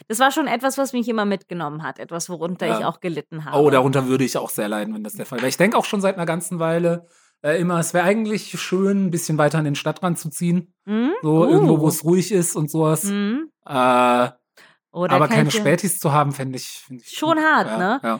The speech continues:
Speaker 1: Also
Speaker 2: ja.
Speaker 1: ich habe echt, ich hab echt, es ist, es ist rough, sagen wir mal so. Und dann irgendwann mal lief ich die Straße runter und ich sah, äh, auf einer Straße, wo sonst nichts ist, äh, in der Nähe vom Moritzplatz,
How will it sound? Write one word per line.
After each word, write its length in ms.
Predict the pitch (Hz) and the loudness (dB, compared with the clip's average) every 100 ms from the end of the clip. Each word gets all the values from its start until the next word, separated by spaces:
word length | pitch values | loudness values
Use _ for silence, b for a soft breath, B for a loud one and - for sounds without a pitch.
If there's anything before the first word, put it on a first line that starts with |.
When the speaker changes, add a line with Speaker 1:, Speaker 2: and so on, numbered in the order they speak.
| - | -2
Speaker 1:
Also 160 | 226 277 | 2 4
Speaker 2:
ja. 20 | |
Speaker 1:
ich 40 | 277 | 4
habe 40 | 269 | 2
echt, 80 | - | -2
ich 120 | 247 | 0
hab 120 | 254 - _ _ - - | 0 -2 _ _ -14 -2
echt, 300 | 247 254 - _ | 2 2 -2 _
es 220 | - 240 302 | -6 -2 -2
ist, 240 | 269 - | -2 0
es 240 | 269 269 | 0 2
ist 160 | 277 214 | 0 0
rough, 460 | 180 143 - - _ _ - | 0 -2 -8 -20 _ _ -18
sagen 240 | - 214 220 | -2 0 2
wir 80 | 202 | 2
mal 200 | 190 170 | 0 -2
so. 240 | 160 165 B B B B B | -6 -8 B B B B B
Und 100 | 247 | 0
dann 140 | 294 | 0
irgendwann 500 | 233 381 440 285 262 | 2 0 2 0 0
mal 320 | 226 175 185 - | 0 0 -2 -6
lief 380 | 202 208 247 - | -8 -6 -6 -4
ich 360 | 214 220 - _ _ _ - | -4 -4 -12 _ _ _ -20
die 40 | |
Straße 420 | - 220 233 240 | -6 0 0 0
runter 340 | 196 190 190 175 | -4 -4 -2 -4
und 140 | 180 | -4
ich 140 | 180 - | -8 -4
sah, 440 | 180 180 180 175 _ _ b b _ _ _ _ _ _ | -2 -2 -4 -8 _ _ b b _ _ _ _ _ _
äh, 80 | 190 | 0
auf 240 | 180 180 | 2 2
einer 120 | 196 202 | 0 0
Straße, 440 | - 214 220 196 | 0 0 0 0
wo 100 | 202 | 0
sonst 400 | 190 202 240 - | 2 2 2 -2
nichts 280 | 269 269 - | -4 -4 -4
ist, 240 | 208 233 - - _ 73 - - | -2 -2 -4 -18 _ -20 -8 -2
äh, 580 | 220 208 202 202 196 190 | 2 2 2 2 0 -2
in 60 | |
der 100 | 185 | -2
Nähe 160 | 190 220 | -2 -4
vom 200 | 269 254 | -2 0
Moritzplatz, 800 | 185 170 165 - 170 196 - | 0 -2 -6 -6 -4 -4 -6